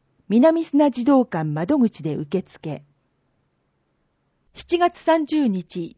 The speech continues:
土曜、八月六日土曜、亀戸児童館不思議研究所、亀戸二の一の十九。電話、ファックス、三六八五五九四四。日時、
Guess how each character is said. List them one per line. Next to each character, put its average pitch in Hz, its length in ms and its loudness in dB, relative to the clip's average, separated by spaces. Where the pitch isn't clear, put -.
土 214 120 2
曜、 202 400 0
八 - 260 -4
月 339 240 0
六 294 100 0
日 233 420 -2
土 202 180 0
曜、 185 460 0
亀 349 400 2
戸 311 100 4
児 277 140 -2
童 269 240 4
館 165 380 -10
不 - 100 -14
思 320 160 2
議 320 140 0
研 269 240 2
究 220 360 2
所、 185 280 -2
亀 262 380 2
戸 175 300 -2
二 330 140 0
の 262 140 4
一 202 220 -4
の 180 160 -2
十 233 240 -2
九。 175 420 -8
電 285 280 0
話、 247 200 0
フ 269 60 -2
ァ 262 40 2
ッ 254 40 -2
ク - 100 -20
ス、 - 280 -12
三 330 360 -2
六 330 220 0
八 175 300 -8
五 190 420 -2
五 311 240 4
九 285 300 0
四 202 340 0
四。 170 340 -4
日 262 320 0
時、 - 260 -12